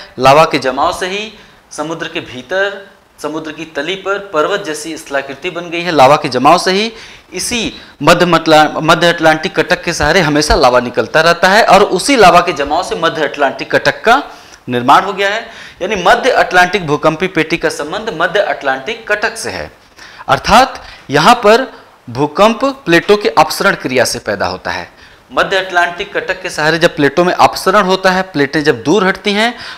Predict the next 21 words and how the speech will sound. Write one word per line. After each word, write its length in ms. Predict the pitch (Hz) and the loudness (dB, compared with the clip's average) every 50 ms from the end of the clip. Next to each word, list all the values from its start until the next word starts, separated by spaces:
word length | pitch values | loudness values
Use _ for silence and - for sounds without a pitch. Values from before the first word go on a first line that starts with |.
| - - | -4 0
और 140 | 131 139 135 | 2 2 6
लावा 300 | 135 131 143 165 202 208 | 6 6 8 8 6 6
बाहर 240 | 196 180 180 185 180 | 6 4 4 2 2
निकलता 420 | 190 185 - 196 196 190 - 196 | 0 2 2 2 2 4 2 2
है, 180 | 202 208 220 214 - - - _ - | 4 2 0 -2 -6 -14 -14 _ -8
तो 60 | - | -6
उस 240 | - 160 254 269 214 | -2 -2 -2 0 2
दौरान 460 | 165 160 147 143 151 160 196 233 247 - - - - _ - | 2 4 4 6 6 4 4 2 -2 -10 -16 -20 -20 _ -8
भूकंप 420 | 127 147 143 - 156 156 160 - | -6 -4 -2 0 -2 -2 -2 -2
के 80 | - 185 | -4 -4
झटके 520 | 127 - - 120 - - - 170 208 262 - - _ _ _ - | -4 -4 -8 -10 -10 -6 -4 -2 -2 -4 -6 -12 _ _ _ -10
उत्पन्न 360 | 143 - - - 160 170 190 | -10 -10 -2 0 0 0 2
होते 240 | 185 190 190 - 196 | 0 -2 -2 -2 -4
हैं। 260 | 202 220 240 247 - - - - - - - - - - _ _ _ _ _ - | -4 -4 -6 -8 -10 -16 -20 -20 -20 -20 -20 -20 -20 -20 _ _ _ _ _ -4
तीनों 260 | 240 247 262 285 302 | -4 -2 0 0 -2
क्षेत्रों 420 | 294 - 214 220 214 - 233 226 | -2 -2 -4 -4 -4 -4 -4 -2
में 360 | 233 220 175 160 156 - - - | -2 -2 -4 -6 -8 -12 -16 -6
सबसे 420 | - - 208 202 - - 254 240 | -2 -2 -2 -2 -2 -4 -6 -6
कम 380 | 233 - - - 220 233 233 233 | -6 -8 -6 -2 0 0 0 2
ताकतवर 540 | - 196 170 - 175 170 - 170 165 165 | 2 0 2 2 -2 -4 0 2 2 2
भूकंप, 360 | 151 131 139 131 - 160 156 | 2 0 -4 -2 2 2 2